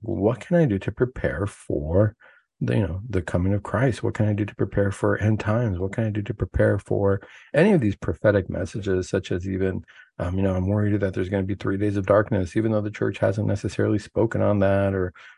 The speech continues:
officially approved it." But if we look at the, uh, messages,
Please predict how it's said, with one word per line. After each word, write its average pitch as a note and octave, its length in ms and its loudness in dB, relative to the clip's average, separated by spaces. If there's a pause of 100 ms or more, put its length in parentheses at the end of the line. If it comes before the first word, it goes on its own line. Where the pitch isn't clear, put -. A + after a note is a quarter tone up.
(100)
officially G2+ 260 -4
approved G2+ 300 0
it." F#2+ 100 2
But F#2+ 240 2
if - 380 -14
we G2+ 200 2
look G2+ 280 0
at F#2+ 80 -2
the, F#2+ 260 0
uh, F2+ 260 4
messages, G2 840 0